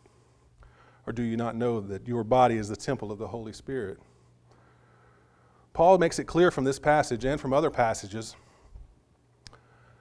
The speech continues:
that those of us who have received Christ, that is, those of us who have been baptized into Christ,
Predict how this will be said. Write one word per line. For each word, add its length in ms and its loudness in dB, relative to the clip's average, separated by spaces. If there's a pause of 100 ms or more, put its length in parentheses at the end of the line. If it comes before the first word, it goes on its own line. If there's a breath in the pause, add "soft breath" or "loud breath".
(400 soft breath)
that 320 4 (140)
those 280 6
of 100 2
us 220 4
who 100 2
have 180 8
received 580 0
Christ, 640 -2 (140)
that 180 4
is, 200 2
those 240 2
of 80 0
us 140 2
who 100 0
have 100 -2
been 140 -6
baptized 720 -2
into 220 -6
Christ, 640 -2